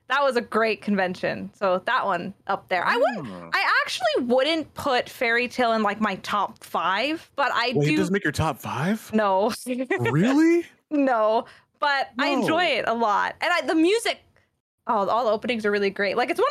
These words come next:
Speaker 1: I enjoy a lot. And I just, so when it came to, 'cause of my emotes, right? I have the Urza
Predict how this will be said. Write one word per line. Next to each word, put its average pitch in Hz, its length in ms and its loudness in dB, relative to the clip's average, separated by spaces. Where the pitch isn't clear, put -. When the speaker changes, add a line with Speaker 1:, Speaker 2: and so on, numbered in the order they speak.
Speaker 1:
I - 20 -4
enjoy 277 420 2
a 233 40 0
lot. 233 360 2
And 294 140 -2
I 302 80 -2
just, - 280 -4
so - 160 -2
when 370 80 2
it 294 160 -4
came 403 220 0
to, 370 80 0
'cause 294 140 -2
of 294 80 2
my 240 120 0
emotes, 240 400 0
right? 208 180 0
I - 40 -4
have 220 180 -2
the 202 60 -2
Urza 233 640 0